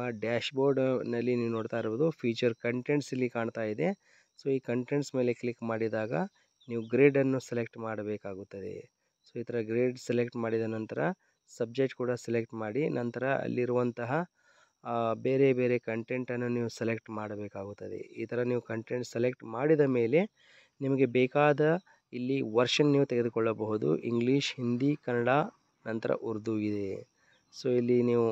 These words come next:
ಯಾವುದಾದ್ರೂ ಒಂದನ್ನು ತೆಗೆದುಕೊಳ್ಳಿ. So, ಕನ್ನಡ ವರ್ಷನ್ ನಾನು ತೆಗೆದುಕೊಳ್ತಾ ಇದ್ದೇನೆ. ಇದೇ ನಂತರ ಇಂಗ್ಲೀಷ್ ಕೂಡ ಇಲ್ಲಿದೆ. ವರ್ಕ್‌ಶೀಟನ್ನು ತೆಗೆದುಕೊಂಡ ನಂತರ ಇಲ್ಲಿ ಕಂಟೆಂಟ್ ಲಭ್ಯವಾಗುತ್ತದೆ.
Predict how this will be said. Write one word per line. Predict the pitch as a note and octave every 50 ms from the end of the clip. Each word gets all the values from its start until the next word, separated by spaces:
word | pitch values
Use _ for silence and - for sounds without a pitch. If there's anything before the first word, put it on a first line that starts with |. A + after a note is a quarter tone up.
| - - -
ಯಾವುದಾದ್ರೂ | - A#2 A#2 A#2 A#2 B2 A#2+ A#2+ A#2 A#2+
ಒಂದನ್ನು | A#2+ A#2+ A#2 A#2+ A#2 A#2 A#2 A2+ A2+
ತೆಗೆದುಕೊಳ್ಳಿ. | - A2+ A2 A2 G#2+ G#2+ G#2 A2 A2 A#2+ D3+ F3+ A3
So, | F3 - - B2 A#2
ಕನ್ನಡ | - A2+ A2+ A2+ A#2 A#2
ವರ್ಷನ್ | A2+ A2+ - - B2+ B2
ನಾನು | A#2+ A#2 A2+
ತೆಗೆದುಕೊಳ್ತಾ | - A2 A2 A2 G#2+ - A2 G#2+ A2 - A2
ಇದ್ದೇನೆ. | G#2+ G#2 A2 A2 C3 D#3+ F#3+ G#3 _ _ _ _ _ _ _ _ _ _ _ _ _ _ _ _ - -
ಇದೇ | A#2 B2+ C3+
ನಂತರ | C3 B2+ A#2+ A#2+ C3+ C#3 - -
ಇಂಗ್ಲೀಷ್ | B2 A#2+ A#2+ B2+ C3 B2+ -
ಕೂಡ | - - A#2+ A#2
ಇಲ್ಲಿದೆ. | A#2 A2 A2 G#2+ G#2+ G#2+ A2 C3+ D#3 F3+ - _ -
ವರ್ಕ್‌ಶೀಟನ್ನು | A#2+ B2 A#2+ A#2+ - - - B2+ - B2+ B2 B2 A#2+
ತೆಗೆದುಕೊಂಡ | - A#2+ A2+ A2+ A2+ - A2+ A2 A2
ನಂತರ | A2 G#2+ G#2 G2+ - C3+
ಇಲ್ಲಿ | C#3+ C#3+ C#3+ C#3+
ಕಂಟೆಂಟ್ | - - A#2+ A#2 A#2+ A#2 C3 B2+ B2+ A#2+ -
ಲಭ್ಯವಾಗುತ್ತದೆ. | A#2 A2 A2 A2+ A2+ A2+ A2 G#2+ A2 G#2+ - G#2+ G#2 G2+ F#2+